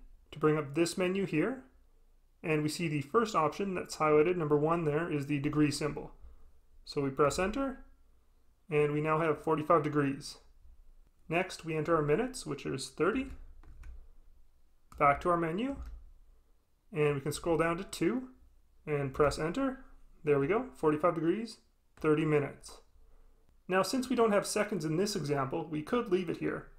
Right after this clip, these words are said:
but we'll enter it just to show how you do. So we enter our seconds, and then back to the menu,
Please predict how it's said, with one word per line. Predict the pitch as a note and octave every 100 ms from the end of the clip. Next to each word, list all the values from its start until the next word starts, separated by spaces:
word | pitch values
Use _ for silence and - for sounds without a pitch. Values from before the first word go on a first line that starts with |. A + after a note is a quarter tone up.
| -
but | D#3+
we'll | D#3 E3+ E3
enter | E3+ E3+ F3+
it | - -
just | D#3+ D3+
to | D3+
show | E3+ D3+
how | D3+
you | C#3+
do. | C#3 C#3+ C#3+ - - - - _ _ - - -
So | - D3
we | D3
enter | D3 E3+
our | F3+
seconds, | F3+ D3 D3+ B3+ B3 - - - - - - - - _ _ _ _ _
and | - C#3+
then | C#3+ C3
back | C3+ C3+
to | -
the | G#3
menu, | F#3+ D3 F#3 A#3